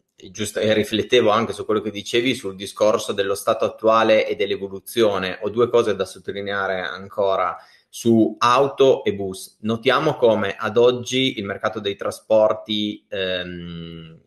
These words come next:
quello di persone, quindi inteso come pubblici, ok? Parliamo dei, proprio dei, dei pullman, sostanzialmente, chiamiamoli così,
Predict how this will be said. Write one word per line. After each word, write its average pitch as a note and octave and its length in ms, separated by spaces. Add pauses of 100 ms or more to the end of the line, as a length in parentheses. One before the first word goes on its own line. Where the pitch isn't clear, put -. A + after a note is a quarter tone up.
(140)
quello E2+ 460
di F#2 100
persone, G2 880
quindi F#2 300
inteso F#2 640
come F#2 420
pubblici, A2+ 680
ok? F#2 460
Parliamo F2 400
dei, E2+ 420
proprio E2 240
dei, E2+ 320
dei F2 180
pullman, A2 460
sostanzialmente, G2+ 880
chiamiamoli F#2 440
così, A2+ 500